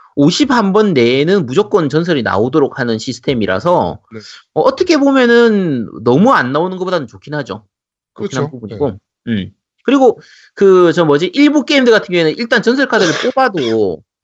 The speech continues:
Speaker 1: 얘를 업그레이드 시키기 위해서 그 카드가 더 필요한
Speaker 2: 또
Speaker 1: 경우가
Speaker 2: 뽑아야, 어,
Speaker 1: 많잖아요.
Speaker 2: 또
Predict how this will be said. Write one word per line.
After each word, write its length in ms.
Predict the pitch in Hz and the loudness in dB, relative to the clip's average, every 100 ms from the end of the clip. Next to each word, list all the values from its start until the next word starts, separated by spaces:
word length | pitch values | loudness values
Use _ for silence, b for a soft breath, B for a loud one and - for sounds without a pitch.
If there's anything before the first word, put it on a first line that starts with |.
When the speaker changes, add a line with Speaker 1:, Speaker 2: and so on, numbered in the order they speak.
| B B _ | B B _
Speaker 1:
얘를 340 | 160 240 269 233 | 2 4 4 2
업그레이드 520 | 180 - 233 254 226 | -2 -6 -6 -4 -4
시키기 520 | 208 - 202 175 165 | -8 -12 -12 -8 -4
위해서 240 | 135 135 143 | -2 -2 -2
그 160 | 185 | -2
카드가 540 | 202 247 208 170 139 - _ | 0 0 2 2 0 -4 _
더 180 | 131 123 | -6 -4
필요한 300 | - 247 202 | 0 2 2
Speaker 2:
또 40 | |
Speaker 1:
경우가 180 | 143 139 | 0 2
Speaker 2:
뽑아야, 140 | 214 156 | 0 0
어, 40 | |
Speaker 1:
많잖아요. 240 | 139 127 | -2 -4
Speaker 2:
또 60 | 113 | -6